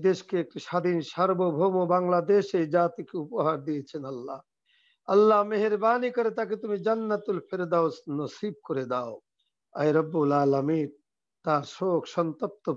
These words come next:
পরিবারকে ধৈর্য ধারণ করার তৌফিক দাও। আয় আল্লাহ, বর্তমান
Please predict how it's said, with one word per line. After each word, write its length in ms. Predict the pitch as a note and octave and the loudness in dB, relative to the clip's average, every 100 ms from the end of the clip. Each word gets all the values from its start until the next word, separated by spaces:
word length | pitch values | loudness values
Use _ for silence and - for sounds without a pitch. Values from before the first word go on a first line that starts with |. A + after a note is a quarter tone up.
| - | -2
পরিবারকে 480 | F3+ E3+ E3 D#3+ E3 | -2 0 0 -2 -4
ধৈর্য 240 | C#3 D#3+ D#3+ D3 | -2 -2 -4 -2
ধারণ 200 | D3+ C#3+ C#3+ | -2 -2 -6
করার 220 | D#3 D#3+ D3+ | -8 -10 -10
তৌফিক 360 | F3 E3+ C#3 C3 - | -8 -8 -8 -12 -10
দাও। 180 | A#2+ - _ _ _ _ _ | -12 -14 _ _ _ _ _
আয় 100 | E3 E3+ | 0 2
আল্লাহ, 260 | E3+ F#3 F3+ E3 | 4 4 4 2
বর্তমান 480 | F3+ F3+ - F#3+ F#3+ | 0 -2 -8 -2 -2